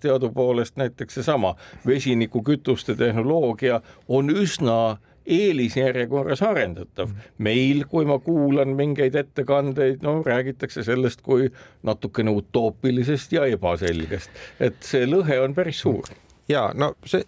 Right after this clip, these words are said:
Speaker 2: see on üks asi, mis, mis võib-olla minu isiklikul seisukohal peaks, peaks veel nagu tekitama sellesse riigipoolsesse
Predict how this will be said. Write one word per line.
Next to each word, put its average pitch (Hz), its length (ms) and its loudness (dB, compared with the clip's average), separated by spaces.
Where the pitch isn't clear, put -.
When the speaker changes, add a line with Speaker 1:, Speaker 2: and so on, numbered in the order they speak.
Speaker 2:
see 196 160 0
on 170 160 2
üks - 160 -4
asi, 156 240 0
mis, - 480 -4
mis 123 240 -2
võib-olla 127 540 2
minu 127 500 0
isiklikul 117 560 -2
seisukohal 110 560 2
peaks, - 380 -2
peaks 127 300 0
veel 110 180 2
nagu 110 260 2
tekitama 95 800 0
sellesse 101 460 -2
riigipoolsesse 101 1040 0